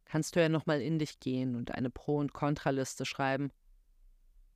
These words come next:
Sollte die Aussicht auf das Jurastudium dich hingegen mit stabiler Besonnenheit erfüllen, vergiss meine Zweifel und freu dich auf diese neue Herausforderung.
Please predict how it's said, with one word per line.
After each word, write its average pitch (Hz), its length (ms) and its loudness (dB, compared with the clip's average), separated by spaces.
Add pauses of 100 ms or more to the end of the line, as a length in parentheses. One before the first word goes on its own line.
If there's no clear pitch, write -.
(1000)
Sollte 139 400 2
die 151 140 2
Aussicht 143 580 0
auf - 80 -2
das - 260 -4
Jurastudium 143 960 2
dich - 140 -10
hingegen 139 500 2
mit - 180 -2
stabiler 151 520 2
Besonnenheit 139 680 2
erfüllen, 147 540 -2 (880)
vergiss 156 400 2
meine 135 240 4
Zweifel 135 680 -2
und 139 180 -8
freu 147 280 4
dich 139 180 -4
auf - 80 -8
diese 135 260 -2
neue 139 280 2
Herausforderung. 127 960 -2